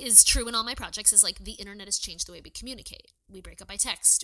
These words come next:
We find friends online. Like, it has fundamentally changed the way we interact. And, um, I sort of joke that in another life I would have been an anthropologist. <laughs> You know, I just think it's very fascinating from a theater perspective. I mean, one of my early projects years ago in New York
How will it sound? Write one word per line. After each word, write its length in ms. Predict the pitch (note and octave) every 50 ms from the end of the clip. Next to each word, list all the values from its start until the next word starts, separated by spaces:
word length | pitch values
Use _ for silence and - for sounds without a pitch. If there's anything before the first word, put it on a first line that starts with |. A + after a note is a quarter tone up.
| - G3
We 160 | G3 F#3 F3
find 260 | - - E3+ F#3 F#3
friends 200 | - G3 G3+ A3
online. 320 | A3+ A#3+ C4 B3 G#3+ F#3+
Like, 160 | F#3+ G3+ - -
it 120 | - A3 G#3
has 240 | G3+ - - - _ _ -
fundamentally 520 | A#3+ B3 A#3+ A#3 G#3+ G3+ G3+ - G3 F3+
changed 400 | - - - - D3+ D#3 F3+ -
the 60 | F#3+ F#3+
way 60 | F3
we 100 | F3+ -
interact. 640 | - F3+ E3+ D#3+ D#3+ F3 A#3+ F4+ _ - - - - _ _ - - - - - - - _ _ _ -
And, 640 | G3 G3 F#3+ F#3 F#3 F#3 F#3 F#3+ F#3+ G3 - - - _ _ _ _ _ _ _ -
um, 480 | - F#3 F3 E3+ E3 E3 - - - _ _ -
I 40 | G#3+
sort 180 | - A#3+ A3
of 80 | G3+ E3+
joke 300 | - G3+ E3+ E3 - -
that 120 | F#3+ F3+
in 100 | F#3 F#3
another 300 | F#3 F3+ F3+ E3+ D#3 D#3
life 220 | D#3+ C3+ E3 - - D3+
I 40 |
would 120 | E3 F#3 F3
have 120 | E3 -
been 100 | - E3
an 100 | D#3+ D3+
anthropologist. 680 | E3 E3+ - - - - G3 - - - - - - -
<laughs> 80 | B3+ A#3+
You 40 | -
know, 60 | - - B3+
I 80 | C4
just 340 | - - - C#4 - - -
think 280 | - A#3+ A#3 A3 - -
it's 400 | G#3+ G#3+ G3+ - - - - - - - - - - - _ _ _ _ _ _ -
very 180 | A#3+ A#3+ B3+ C4
fascinating 640 | - B3 C4 - - - F4 A#3+ G#3 G3 G3 G3
from 160 | - - F#3+ G3
a 40 |
theater 240 | - - F#3+ F#3 F3+
perspective. 600 | - - F3 - - E3 - _ - C#3 B2+ C3+ - -
I 60 | -
mean, 180 | C4 C#4 C4 A3+
one 120 | C#4+ D4+
of 80 | E4+ E4
my 120 | D#4+ C4+ -
early 280 | - A#3 B3+ C#4+ D4 C#4
projects 800 | - - G3 F3+ F3 F3+ - E3 E3+ E3+ _ _ - - -
years 260 | G3 G3 G3+ A3 - A3
ago 160 | F#3 F3+ E3
in 80 | E3+
New 80 | F3 F3 F#3+ A3+
York 280 | A#3+ G#3+ G#3 - -